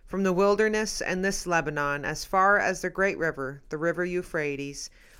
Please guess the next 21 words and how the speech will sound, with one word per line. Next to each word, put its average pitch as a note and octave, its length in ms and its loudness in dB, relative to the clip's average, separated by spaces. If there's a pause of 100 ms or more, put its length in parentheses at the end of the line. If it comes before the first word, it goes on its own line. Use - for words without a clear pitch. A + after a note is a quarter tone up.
all G3 260 6
the G#3+ 120 2
land F#3 420 2
of D#3 160 -2
the E3 60 -2
Hittites F3+ 640 0
to F3 100 -8
the E3 100 -4
great F#3 360 2
sea G#3 280 -4
toward F3+ 420 -4 (280)
the F3 80 -4
going F3+ 360 2
down F3 340 4
of D#3 80 -6
the E3 100 0
sun D#3 400 -2
shall E3 240 -4
be D#3 140 -6
your D#3 180 -2
territory. C#3 680 -6